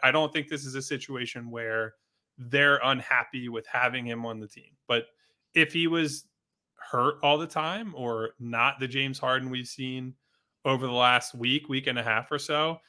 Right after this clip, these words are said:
and he was closer to the guy they saw last year, then yeah, I think they'd be, they'd be stupid to just say, you know, "We're gonna give you the full max no matter what." Like, it's the right thing to do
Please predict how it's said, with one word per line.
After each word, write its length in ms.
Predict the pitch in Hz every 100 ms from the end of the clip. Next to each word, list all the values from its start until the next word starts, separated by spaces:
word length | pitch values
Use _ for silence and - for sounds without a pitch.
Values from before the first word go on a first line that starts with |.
| _ -
and 140 | 143
he 60 | 135
was 160 | 120 -
closer 400 | - 131 131 131
to 60 |
the 60 | 127
guy 180 | 123 117
they 100 | 120
saw 200 | - 120
last 360 | 110 107 123
year, 180 | 156 -
then 180 | 180 185
yeah, 180 | 240 196
I 80 | 117
think 260 | 160 151
they'd 220 | 151 139
be, 440 | 139 151 147 143 139 _ _ _ _
they'd 180 | - 175
be 120 | 165
stupid 440 | 147 - 269 214 165
to 100 | 151
just 280 | 143 151 -
say, 400 | 147 139 135 131
you 80 | 147
know, 100 | 131
"We're 160 | 147
gonna 160 | 147 139
give 180 | 135 135
you 60 |
the 100 | 123
full 240 | 120 - 131
max 460 | 123 127 123 - -
no 80 | 120
matter 240 | 123 135
what." 300 | 226 135 110
Like, 160 | 117 135
it's 160 | 135
the 100 | 139
right 320 | 127 160 160 -
thing 200 | 147 135
to 60 |
do 520 | 120 123 120 117 120